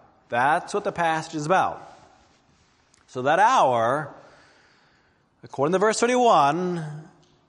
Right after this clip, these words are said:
that hour that has now come involves the judgment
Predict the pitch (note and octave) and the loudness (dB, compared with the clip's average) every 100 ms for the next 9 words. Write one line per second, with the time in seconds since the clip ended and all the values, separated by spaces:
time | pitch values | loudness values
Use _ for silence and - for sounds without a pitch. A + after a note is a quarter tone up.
0 | _ _ _ _ _ _ _ _ A#2 A2+ | _ _ _ _ _ _ _ _ -12 0
1 | D3 F#3 D3+ A2+ B2+ D3+ A#3+ - C4 E3 | 2 2 0 -2 0 2 0 0 0 2
2 | B2+ B2+ C#3 D3 D#3+ C3 A#2+ C3 D#3+ D3+ | 2 0 -4 -8 -10 -8 -4 0 2 2
3 | B2 A#2 A#2 B2 A#2+ A2+ A#2 G#2 G#2+ A#2+ | 2 2 2 0 -2 -8 -10 -10 -10 -6
4 | C3 D3+ C#3+ D#3+ D#3+ | -4 -4 -6 -6 -6